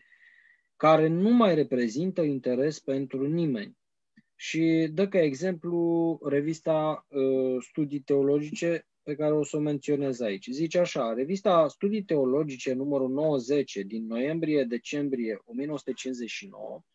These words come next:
deci dacă el scrie undeva în aprilie, uh, vorbim de aproape patru-cinci luni de când, uh, era revista și trebuia să fie tipărită.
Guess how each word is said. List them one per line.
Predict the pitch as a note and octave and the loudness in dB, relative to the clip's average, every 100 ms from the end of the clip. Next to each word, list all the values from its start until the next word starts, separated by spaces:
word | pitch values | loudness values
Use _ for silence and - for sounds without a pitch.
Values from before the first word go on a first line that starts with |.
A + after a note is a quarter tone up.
| - - _ | -20 -20 _
deci | - B2+ | -6 -4
dacă | C#3 C#3+ C#3 | 0 -2 0
el | E3 | -4
scrie | E3 - E3 | -4 -4 -2
undeva | D#3+ C#3 B2+ D3 D3+ | 0 -2 -2 -2 -2
în | C#3 C#3 B2+ - | -4 -4 -8 -8
aprilie, | B2 - B2+ A#2+ A2 G#2+ C3 F3 G#3+ _ _ _ _ _ _ _ _ _ | -8 -6 -4 -4 -2 -2 0 0 -2 _ _ _ _ _ _ _ _ _
uh, | C3+ C3+ C3 B2+ B2+ | 0 2 4 4 0
vorbim | A#2 D3 C#3+ E3+ G3 F3+ | 0 0 0 0 0 2
de | E3+ E3+ | 4 4
aproape | E3 D#3 F3+ E3+ E3+ E3 D3+ D3 C#3+ D3 _ _ _ _ _ _ _ _ _ _ | 4 2 0 0 0 0 0 -2 -4 -10 _ _ _ _ _ _ _ _ _ _
patru-cinci | F3 F#3 F3 D#3 C#3+ - E3+ D#3 - | 2 2 2 -6 -8 -4 -2 -2 -2
luni | D3 E3+ C#3 | 0 2 0
de | A2 | -2
când, | G#2 A#2 A2+ | -4 -6 -6
uh, | A2 G#2+ G#2 G2+ | -4 -4 -2 -4
era | G#2 A2 A#2+ | -4 -4 -2
revista | A#2 A2 A2 B2 B2+ | -2 -4 -6 -6 -6
și | - | -6
trebuia | A#2 B2 | -6 -4
să | B2 | -4
fie | - G#2+ | -6 -8
tipărită. | - A#2 A2+ G#2 - | -8 -8 -6 -6 -12